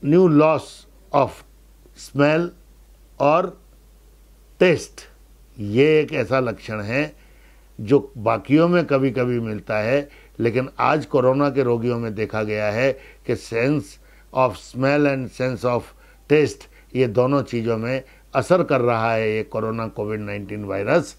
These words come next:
तो इससे सावधान रहने की ज़रूरत है। जब भी ऐसा कोई लक्षण हम लोगों को मिले, तो definitely हम लोगों को सोचना चाहिए कोरोना टेस्ट कराने की। नाक बहना,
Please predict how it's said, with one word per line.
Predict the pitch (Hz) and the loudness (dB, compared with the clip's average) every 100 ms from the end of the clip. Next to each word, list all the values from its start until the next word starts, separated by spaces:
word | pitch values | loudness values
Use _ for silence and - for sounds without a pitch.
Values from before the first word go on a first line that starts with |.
| - - - _ - | -20 -20 -20 _ -2
तो | 139 | 0
इससे | 123 - | 0 -2
सावधान | 104 113 107 110 117 | -4 -2 -2 -2 -2
रहने | 107 110 | -4 -6
की | 95 104 | -6 -6
ज़रूरत | 101 107 113 110 | -4 -4 -4 -2
है। | 135 160 - - - 110 | 0 0 -4 -18 -18 0
जब | 131 117 | 0 4
भी | 165 | 4
ऐसा | 156 139 131 | 4 2 -2
कोई | 135 127 | 0 -2
लक्षण | 113 104 - 113 | -2 -6 -6 -6
हम | 110 | -4
लोगों | 107 107 110 | -4 -6 -6
को | 113 | -8
मिले, | 107 113 139 | -8 -2 -2
तो | - - - 123 | -4 -18 -6 -4
definitely | 98 131 127 165 156 135 127 110 - - | 0 0 2 0 0 -2 -4 -6 -12 -8
हम | 117 127 | -4 0
लोगों | 123 120 | 0 -2
को | 113 110 | -2 -4
सोचना | 110 101 110 110 | -4 -6 -6 -8
चाहिए | 95 107 135 156 - - - | -8 -2 0 0 -4 -12 0
कोरोना | 120 120 120 | 0 0 -2
टेस्ट | 101 113 107 - | -4 -4 -6 -8
कराने | 107 101 98 95 | -6 -4 -4 -8
की। | - - - _ _ _ _ _ _ - | -12 -20 -20 _ _ _ _ _ _ -12
नाक | 104 113 120 | -2 0 0
बहना, | 117 127 139 156 | 2 2 2 -2